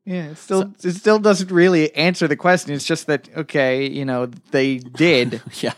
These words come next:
Speaker 2: they met long ago.
Speaker 1: Yeah.
Speaker 2: And when she was flying the same ship that he has now.
Speaker 1: Mm-hmm.
Speaker 2: But, and she's a skillful pilot.
Speaker 1: Yeah.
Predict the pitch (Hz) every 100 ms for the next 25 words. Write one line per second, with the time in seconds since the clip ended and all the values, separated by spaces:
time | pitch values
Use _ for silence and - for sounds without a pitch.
0 | _ 139 151 139 147 117 117 127 131 117
1 | 110 110 90 90 - 208 160 120 120 104
2 | 104 104 104 123 117 - 110 110 107 95
3 | - 113 110 - 95 - 92 92 87 80
4 | - 76 - _ - 127 127 127 175 -
5 | - 82 50 78 82 90 90 _ _ _
6 | - - 95 85 85 - 80 - - 69
7 | 55 - 131 120 117